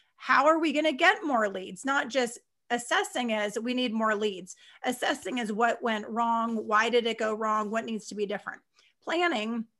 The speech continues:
is looking at, "What are we gonna do to get different results?"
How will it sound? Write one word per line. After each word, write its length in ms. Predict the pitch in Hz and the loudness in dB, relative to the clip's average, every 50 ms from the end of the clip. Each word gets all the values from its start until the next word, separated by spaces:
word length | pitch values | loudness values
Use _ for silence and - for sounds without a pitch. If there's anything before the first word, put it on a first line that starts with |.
| _ _ _ _ _ _ _ _ _ _ - - _ _ | _ _ _ _ _ _ _ _ _ _ -20 -20 _ _
is 180 | 262 254 226 180 | 2 2 4 4
looking 340 | 226 233 226 247 240 233 226 | 2 0 2 0 0 0 2
at, 240 | 214 214 214 - | 2 2 2 2
"What 160 | 220 220 262 277 | 0 2 4 4
are 60 | 277 | 4
we 120 | 262 277 226 | 4 2 0
gonna 200 | 226 214 208 202 | 0 0 0 -2
do 600 | 180 196 240 254 254 233 208 196 190 196 202 196 - _ _ _ _ _ | -2 -2 0 2 4 4 4 4 2 0 -2 -4 -8 _ _ _ _ _
to 120 | - 269 247 | -4 0 2
get 160 | 226 240 226 | 2 2 2
different 300 | 208 220 214 - 233 226 - | 0 -2 -2 -2 -4 -2 -2
results?" 600 | 214 208 185 214 202 202 - 190 - - - | -4 0 2 2 0 0 -2 -6 -8 -12 -14